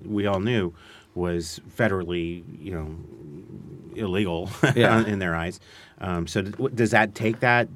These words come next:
Speaker 1: federal s-,
Speaker 2: Uh,
Speaker 1: situation out of it, or
Speaker 2: unfortunately, it doesn't. It changes
Speaker 1: That's the
Speaker 2: it.
Speaker 1: question,
Speaker 2: So
Speaker 1: yeah.
Speaker 2: you said decriminalize, right?
Speaker 1: Mm-hmm.
Speaker 2: So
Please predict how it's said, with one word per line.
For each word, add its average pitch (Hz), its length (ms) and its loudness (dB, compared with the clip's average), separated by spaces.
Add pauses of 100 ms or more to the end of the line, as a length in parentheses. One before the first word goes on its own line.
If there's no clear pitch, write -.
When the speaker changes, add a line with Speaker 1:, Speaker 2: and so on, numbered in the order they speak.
(160)
Speaker 1:
federal 113 920 4
s-, - 260 -14 (760)
Speaker 2:
Uh, 190 100 0
Speaker 1:
situation 120 500 2
out 120 140 4
of 143 100 2
it, 170 160 4
or 180 40 12
Speaker 2:
unfortunately, 160 600 8 (100)
it 131 300 6
doesn't. 117 400 6
It 113 160 0
changes 160 560 10
Speaker 1:
That's 78 120 2
the 76 40 0
Speaker 2:
it. - 40 -2
Speaker 1:
question, 90 360 -6
Speaker 2:
So 113 580 10
Speaker 1:
yeah. 143 120 4
Speaker 2:
you 131 100 8
said 120 300 4
decriminalize, 104 720 4
right? 87 220 6
Speaker 1:
Mm-hmm. 110 340 4
Speaker 2:
So 113 560 8